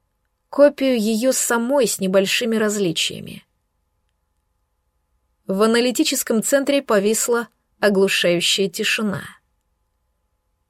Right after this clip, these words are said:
Никто не решался высказать предположение — Однако о некоторой связи догадались многие. Во всяком случае, те, кто досконально знал подноготную собственного руководства.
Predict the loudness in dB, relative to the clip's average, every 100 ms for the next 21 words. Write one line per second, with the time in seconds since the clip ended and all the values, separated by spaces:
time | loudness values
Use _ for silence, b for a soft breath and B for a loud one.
0 | _ 0 0 0 0 2 2 2 2 2
1 | 0 2 0 0 -2 -2 0 -2 2 2
2 | 2 2 0 -2 -8 -12 _ _ _ _
3 | -2 0 4 4 4 2 2 0 2 2
4 | 2 -2 0 0 0 2 4 4 2 -2
5 | -4 -4 -4 -6 -12 -16 _ _ _ _
6 | _ _ _ _ -2 0 2 2 2 0
7 | 0 2 0 0 0 2 0 0 0 0
8 | 0 0 0 0 0 0 2 2 2 0
9 | -2 0 -2 -4 -4 -2 0 -2 -2 -2
10 | -2 -6 -10 -14